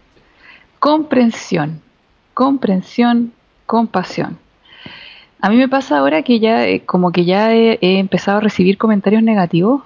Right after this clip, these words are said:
por internet, cosa a la que no estaba acostumbrada y, y me, y me daba mucho miedo. Eh, me pasa que al leerlos también entiendo la, la rabia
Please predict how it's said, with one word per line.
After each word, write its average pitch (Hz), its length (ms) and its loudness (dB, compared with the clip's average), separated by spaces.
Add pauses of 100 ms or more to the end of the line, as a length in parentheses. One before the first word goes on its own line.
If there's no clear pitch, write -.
(120)
por 226 120 0
internet, 220 540 0
cosa 196 300 -2
a - 20 0
la 190 100 0
que 180 120 0
no 180 80 0
estaba 180 240 -2
acostumbrada 196 600 0
y, 175 360 0 (380)
y 175 80 4
me, 170 100 2
y 180 80 2
me 175 140 4
daba 180 180 2
mucho 208 280 0
miedo. 190 340 2 (1300)
Eh, 202 420 2
me 208 140 2
pasa 254 260 0
que 339 100 -2
al 311 100 0
leerlos 269 400 2
también 240 300 2
entiendo 294 580 2
la, 160 520 -2
la 165 140 -2
rabia 160 480 -2